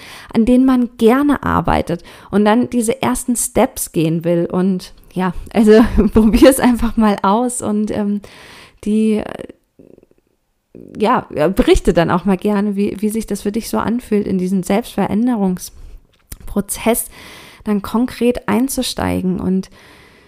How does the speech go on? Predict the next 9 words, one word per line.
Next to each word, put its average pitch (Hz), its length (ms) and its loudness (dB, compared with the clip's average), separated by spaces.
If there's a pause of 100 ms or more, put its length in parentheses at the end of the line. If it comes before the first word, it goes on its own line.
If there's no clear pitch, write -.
(400)
ich, - 440 -4
ich - 180 -4
lieb 254 200 2
ja 226 340 4
so 202 220 -2
Übungen 233 380 0
zum 190 180 -2
Beispiel, 196 560 0
ähm, 190 440 -4